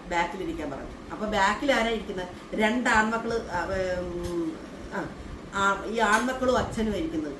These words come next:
ആ വീട്ടിൽ ഒറ്റ പെണ്ണ് ഈ മരുമോളായിട്ട് ചെന്നതേ ഉള്ളൂ. അപ്പം ഈ അമ്മ വിചാരിക്കണ്ടേ, ഈ പുത്തനായിട്ട് വന്ന മരുമോള്, ഏ, നമ്മുടെ, ഉം, അവരുടെ ഭർത്താവിൻ്റെ കൂടെയാണ് കയറിയിരിക്കേണ്ടത്, അവരുടെ മ-,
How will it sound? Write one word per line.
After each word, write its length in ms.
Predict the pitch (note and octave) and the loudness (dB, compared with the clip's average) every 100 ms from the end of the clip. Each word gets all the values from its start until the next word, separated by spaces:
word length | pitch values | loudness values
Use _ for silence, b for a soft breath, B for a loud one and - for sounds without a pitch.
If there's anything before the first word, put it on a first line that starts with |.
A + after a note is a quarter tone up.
| - - - | -10 -12 -2
ആ 60 | G#3 A#3 | -2 0
വീട്ടിൽ 300 | A#3 C#4 C4+ - - - - - - G3+ | 0 0 -2 -6 -12 -12 -12 -12 -6 -6
ഒറ്റ 180 | F#3+ C#4+ D4 | 2 2 4
പെണ്ണ് 200 | G#3 A3 | 2 0
ഈ 20 | A3 | 0
മരുമോളായിട്ട് 500 | F#3+ - G3+ G3+ G3+ G3 | -2 -2 -2 -2 -2 -4
ചെന്നതേ 280 | F3 F3 F3 | -6 -4 -6
ഉള്ളൂ. 140 | D3+ D3 - B - G#3 | -6 -8 -10 B -6 -4
അപ്പം 220 | G3+ A#3 A3+ G#3+ - - | -2 -2 -2 -6 -10 -6
ഈ 40 | A#3+ - | -4 -2
അമ്മ 120 | G3 A#3+ A#3 | 0 0 0
വിചാരിക്കണ്ടേ, 460 | G#3+ G3+ F#3+ D#3+ G3 | 0 0 -2 -4 -4
ഈ 20 | - | -4
പുത്തനായിട്ട് 500 | G3 - G#3+ A3 A3 | -8 -4 -2 -2 -2
വന്ന 100 | G#3 F#3+ | -4 -4
മരുമോള്, 380 | E3+ F#3 F#3+ F#3+ - - - D#3 | -4 -4 -4 -6 -6 -10 -12 -6
ഏ, 40 | E3 E3 | -4 -2
നമ്മുടെ, 240 | F3 G3+ G3 - D3+ | -2 0 0 -4 -6
ഉം, 180 | E3 D#3 - | -6 -6 -6
അവരുടെ 220 | F3+ G3 G#3 | -4 -2 -2
ഭർത്താവിൻ്റെ 380 | - F#3+ G3 G3+ | -4 -2 0 0
കൂടെയാണ് 260 | G3 D#3 D3+ | 0 -2 -4
കയറിയിരിക്കേണ്ടത്, 560 | D#3 D#3+ D3+ D3 C#3 C#3+ - - F3+ | -4 -2 -2 -6 -8 -10 -12 -8 -4
അവരുടെ 200 | G3 G#3+ | -2 -2
മ-, 120 | F3+ | -4